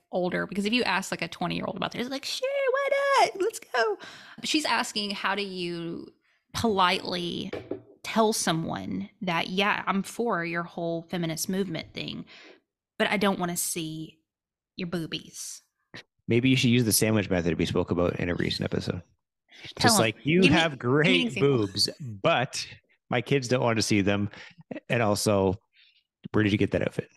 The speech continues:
Speaker 2: <laughs> Like
Speaker 1: Yeah, I think I would say, "I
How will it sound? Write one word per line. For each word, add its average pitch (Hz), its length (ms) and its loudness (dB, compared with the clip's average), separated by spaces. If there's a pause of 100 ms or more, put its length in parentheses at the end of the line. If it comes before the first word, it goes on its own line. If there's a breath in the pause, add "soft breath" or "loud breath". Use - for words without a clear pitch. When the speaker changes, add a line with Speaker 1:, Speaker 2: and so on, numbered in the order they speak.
(140)
Speaker 2:
<laughs> - 720 0
Like - 200 -2 (680 loud breath)
Speaker 1:
Yeah, 233 220 2
I 220 80 2
think 285 260 -6
I 202 140 2
would 214 180 0
say, 180 580 -6 (1040)
"I 240 680 0